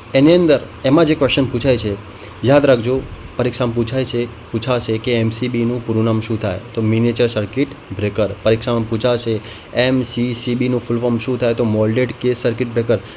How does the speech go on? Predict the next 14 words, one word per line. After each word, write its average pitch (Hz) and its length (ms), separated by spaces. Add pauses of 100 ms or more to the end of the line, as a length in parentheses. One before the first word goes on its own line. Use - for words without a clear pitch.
(140)
પરીક્ષામાં 120 440
પૂછાશે 120 540 (360)
આર 123 260
સી 123 320
સી 123 240
બી 123 220
એટલે 113 140
કે 120 120
રેસિડ્યુઅલ 123 480
કરંટ 123 320
સર્કિટ 117 320
બ્રેકર. 113 360 (680)
ક્લિયર 127 240
છે? 131 160